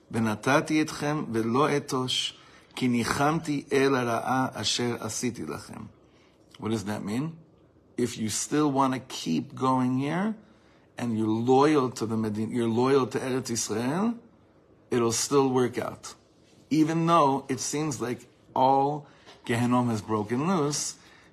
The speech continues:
but if you stick to the, to, to all the promises that have been until now, it'll still be okay. You'll still hold on,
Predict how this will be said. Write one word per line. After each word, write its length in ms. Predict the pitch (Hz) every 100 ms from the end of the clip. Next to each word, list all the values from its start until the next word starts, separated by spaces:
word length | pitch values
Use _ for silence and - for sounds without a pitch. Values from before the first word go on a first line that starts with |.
| -
but 100 | 123
if 180 | 113 -
you 100 | 110
stick 540 | - - 175 170 -
to 100 | -
the, 300 | 123 117 110 - -
to, 260 | - 104 101 -
to 140 | - - -
all 180 | 147
the 80 | 156
promises 600 | 139 143 143 165 - 131
that 100 | 120
have 140 | 123 123
been 100 | 143
until 360 | 151 156 214
now, 380 | 202 147 147 160 - - - _ _ _
it'll 240 | 143 131
still 360 | 123 - 143 143
be 220 | 131 131
okay. 400 | 120 110 - 71 - - _ _ _ _ _ _ _ _
You'll 160 | - 131
still 320 | 120 - 151
hold 260 | 123 135 120
on, 280 | 98 92